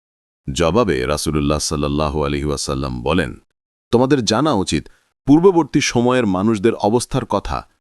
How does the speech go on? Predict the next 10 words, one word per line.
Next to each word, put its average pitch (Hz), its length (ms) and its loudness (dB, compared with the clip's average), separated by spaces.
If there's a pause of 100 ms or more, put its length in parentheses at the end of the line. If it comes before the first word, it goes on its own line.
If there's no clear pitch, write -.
(240)
একজনকে 82 420 0
ধরে 95 460 2 (220)
তার 92 180 2
জন্য 82 340 2
গর্ত 92 420 0
খুঁড়ে 107 280 2
সেখানে 85 420 -2
পুঁতে 151 360 0
রাখা 80 260 -4
হতো, 71 280 -6